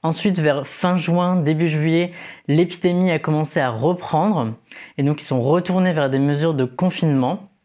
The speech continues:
Et là, aujourd'hui, on est en phase de déconfinement avec un plan, euh, vraiment précis. Aujourd'hui, on a quasiment plus de transmission, euh, locale en Australie, donc le confinement était plutôt un succès dans ce cas-ci.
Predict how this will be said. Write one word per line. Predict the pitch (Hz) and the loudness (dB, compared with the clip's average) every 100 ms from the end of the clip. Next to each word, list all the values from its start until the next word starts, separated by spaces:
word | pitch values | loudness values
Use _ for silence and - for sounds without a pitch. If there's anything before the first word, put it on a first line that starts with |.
| _ - | _ -4
Et | 156 | 0
là, | 160 190 - | 2 2 0
aujourd'hui, | 180 175 156 139 156 180 | 0 2 0 0 0 0
on | 156 151 | 0 0
est | |
en | 147 | 0
phase | 147 165 165 | -2 -2 -2
de | 143 | -2
déconfinement | 131 131 165 170 156 147 131 127 180 185 | -2 0 0 0 -2 0 2 0 -2 -4
avec | 143 139 143 | -4 -4 -2
un | 127 | -2
plan, | 127 151 151 156 | -2 -2 0 0
euh, | 131 120 | 0 0
vraiment | 113 139 170 | 0 0 0
précis. | 190 - 139 - 160 220 - - - - - - - _ - | -2 -2 -4 -4 -2 -2 -4 -20 -20 -20 -20 -18 -18 _ -2
Aujourd'hui, | 156 156 147 165 | 2 2 0 0
on | |
a | 175 | 0
quasiment | 143 143 147 139 | 0 0 0 -2
plus | 135 - - | -4 -8 -4
de | 165 | -2
transmission, | 143 - 156 151 143 - 165 151 | -2 -2 -4 -2 -2 -2 -2 0
euh, | 131 | 0
locale | 127 143 160 151 143 127 - - - | 2 2 0 0 -2 -4 -10 -20 -6
en | 156 | 0
Australie, | 170 180 - 135 135 202 - - - | 0 -2 -2 -2 -2 -4 -8 -20 -6
donc | 143 - | -4 -2
le | 131 | -2
confinement | 123 170 165 151 170 | -2 -2 0 0 0
était | 143 | -2
plutôt | 117 143 143 | -4 -4 -2
un | 151 123 | -2 -2
succès | - 175 - - 160 | -6 -8 -4 -2 0
dans | 135 123 | 0 -2
ce | 120 165 | -2 -4
cas-ci. | 156 120 - 170 240 | -2 -4 -4 -4 -4